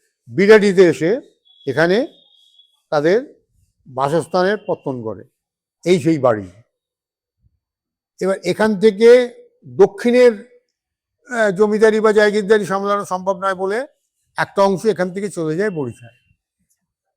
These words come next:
গিয়ে সেখানে তারা বসতি স্থাপন করে। এই হচ্ছে আমাদের পরিবারের আসল ইতিহাস।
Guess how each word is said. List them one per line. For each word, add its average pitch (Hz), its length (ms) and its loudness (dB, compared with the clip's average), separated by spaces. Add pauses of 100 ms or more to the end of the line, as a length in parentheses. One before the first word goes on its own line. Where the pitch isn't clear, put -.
(200)
গিয়ে 196 160 -6
সেখানে 180 320 -4
তারা 165 400 0 (680)
বসতি 160 440 0 (680)
স্থাপন 143 360 0
করে। 107 240 -10 (720)
এই 196 180 4
হচ্ছে 196 240 0
আমাদের 180 380 0 (600)
পরিবারের 180 760 0 (640)
আসল 226 480 2 (380)
ইতিহাস। 117 400 -8